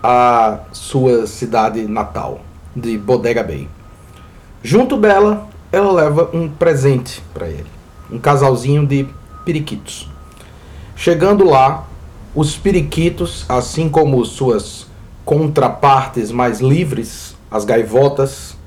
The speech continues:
os corvos e todos os animais que contêm penas, começam a se comportar de uma maneira relativamente estranha.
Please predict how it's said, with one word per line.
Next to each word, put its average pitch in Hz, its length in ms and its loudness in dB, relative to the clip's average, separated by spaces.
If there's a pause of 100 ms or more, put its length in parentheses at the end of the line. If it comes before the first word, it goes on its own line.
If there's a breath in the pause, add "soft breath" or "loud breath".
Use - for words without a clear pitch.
(120)
os 107 160 -12
corvos 127 760 -2 (480 loud breath)
e 107 60 -6
todos 151 400 -2
os 143 100 4
animais 135 540 4
que 139 140 -4
contêm 131 360 0
penas, 139 600 -2 (500)
começam 185 480 2
a 196 60 2
se 196 100 -2
comportar 170 520 2
de 165 80 0
uma 170 100 4
maneira 139 680 4 (540)
relativamente 135 1120 2 (540)
estranha. 101 640 -4